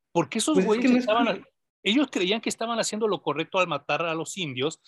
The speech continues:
Speaker 1: y los indios creían que estaban haciendo lo correcto al defender su tierra. Y las dos perspe-, las dos perspectivas son válidas bajo eso, una perspectiva,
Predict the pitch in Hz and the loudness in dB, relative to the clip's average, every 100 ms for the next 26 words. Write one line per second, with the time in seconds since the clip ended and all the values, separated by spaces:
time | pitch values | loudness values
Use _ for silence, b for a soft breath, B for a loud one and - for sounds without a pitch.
0 | B 175 151 147 196 202 247 - 170 190 | B -2 0 2 0 0 -2 0 0 0
1 | 175 208 202 170 196 185 - 139 139 151 | 0 0 0 -2 -4 -4 -4 -6 -6 -6
2 | - 165 147 127 131 135 160 196 147 175 | 0 0 0 -4 -4 -2 -4 -6 -6 -2
3 | 220 185 107 _ _ _ _ _ _ _ | 0 0 -4 _ _ _ _ _ _ _
4 | 165 156 185 220 320 311 269 - 180 165 | 2 2 2 -2 -4 -2 -6 -4 0 2
5 | 226 - 311 - 196 - 196 208 - 196 | 0 -2 -6 -4 -8 -6 -2 0 0 -4
6 | 185 165 170 135 123 143 - _ _ _ | -2 -2 -2 -2 -2 -4 -6 _ _ _
7 | - 156 135 - 147 254 - 131 135 160 | -18 0 0 2 2 2 2 -2 -4 -8
8 | 226 240 160 120 - - 220 220 - | -2 -2 -2 -8 -10 -8 -4 -4 -6